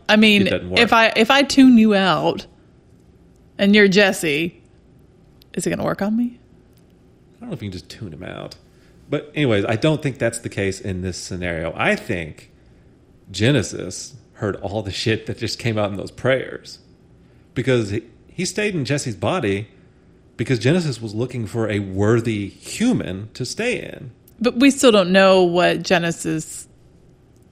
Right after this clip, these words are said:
Speaker 1: definition of worthy is.
Speaker 2: Yeah.
Speaker 1: Maybe it is someone like Jesse.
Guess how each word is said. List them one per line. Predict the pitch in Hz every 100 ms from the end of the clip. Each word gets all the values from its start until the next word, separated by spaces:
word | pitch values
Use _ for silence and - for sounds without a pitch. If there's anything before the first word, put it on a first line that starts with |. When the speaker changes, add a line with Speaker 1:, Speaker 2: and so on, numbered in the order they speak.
| _ _ -
Speaker 1:
definition | 190 208 190 196 160
of | 156
worthy | 180 196 185 151 120
is. | 143 92 80 - - _ - _ -
Speaker 2:
Yeah. | 214 110
Speaker 1:
Maybe | 165 202
it | 247
is | 349 403
someone | 202 165 151
like | 147 151
Jesse. | - - - - 170